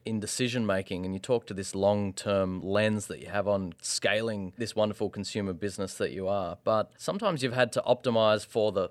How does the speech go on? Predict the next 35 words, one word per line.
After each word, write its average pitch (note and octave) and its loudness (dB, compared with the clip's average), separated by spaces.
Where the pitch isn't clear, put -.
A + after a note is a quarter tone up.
for - -2
purpose B2+ 2
bucket, D3+ 2
and C3 4
I'm G#2+ 4
sure C#3 6
at G#2 0
sometimes A2 2
you've G#2 -6
had B2+ 0
to A2 -2
have G#2 -2
that F#2+ -2
competing G#2+ -2
interest G#2 -4
of G2 2
scaling A2 4
a F#2 0
business G2+ -4
for F#2+ 2
profit. - -2
How D3+ 2
has C3+ 0
that A#2+ 2
been G#2 2
intertwined G#2 2
in G#2 -2
the G2 -2
view G2+ -2
of F#2 2
creating F#2+ 2
a E2+ -2
long-term F#2+ 0
sustainable F2+ -4
business? - -14